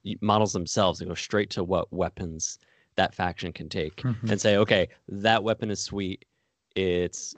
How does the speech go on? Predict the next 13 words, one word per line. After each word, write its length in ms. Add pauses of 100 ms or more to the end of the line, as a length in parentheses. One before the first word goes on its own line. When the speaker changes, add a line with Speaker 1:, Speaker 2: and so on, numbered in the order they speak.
Speaker 1:
you 100
know, 180
how 160
much 180
does 80
it 80
cost? 540
Who's 240
allowed 240
to 60
take 240
it?" 160 (520)
Um, 480